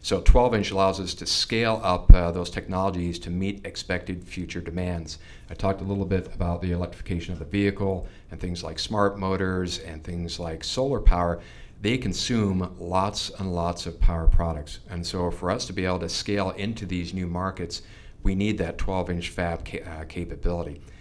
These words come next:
So only, uh, in twenty seventeen and twenty eighteen, the world was suffering from a shortage of supply in these types of products. So for allowing us to get ahead of that,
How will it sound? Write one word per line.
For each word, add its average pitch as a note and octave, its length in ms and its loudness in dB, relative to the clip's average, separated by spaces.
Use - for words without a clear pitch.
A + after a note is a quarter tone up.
So G#2 140 0
only, A2 320 4
uh, F#2+ 260 2
in F2+ 120 -4
twenty G#2+ 240 4
seventeen G2+ 440 -2
and F#2 80 -4
twenty F#2+ 320 10
eighteen, G2 400 -4
the E2+ 80 -6
world F#2 260 -4
was F2+ 160 -6
suffering F#2 560 -2
from E2 160 -10
a D#2+ 60 -10
shortage F#2+ 580 -4
of F2+ 220 -6
supply G#2 440 -4
in E2 120 -6
these D#2+ 160 -10
types E2+ 320 -10
of E2+ 80 -14
products. E2 440 -8
So - 280 -8
for E2+ 280 -4
allowing G2 420 0
us G2+ 360 -4
to F#2 100 -10
get F2 160 -4
ahead - 260 -6
of B2+ 100 -2
that, F2 260 -2